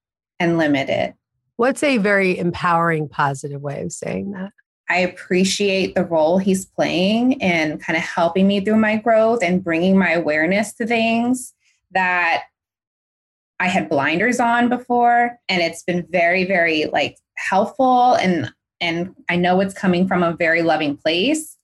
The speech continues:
Speaker 1: but right now I just need time to, you know, work on things without being,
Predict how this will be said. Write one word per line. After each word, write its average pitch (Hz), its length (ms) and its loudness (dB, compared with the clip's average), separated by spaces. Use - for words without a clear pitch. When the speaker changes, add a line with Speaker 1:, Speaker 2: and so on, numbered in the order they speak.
Speaker 1:
but 190 180 0
right 180 240 0
now 175 260 0
I 175 160 0
just 175 240 -4
need 160 320 -2
time 180 720 0
to, 156 680 -2
you 190 100 0
know, 165 120 2
work 160 300 0
on 233 160 0
things 262 480 2
without 180 600 2
being, 165 460 -2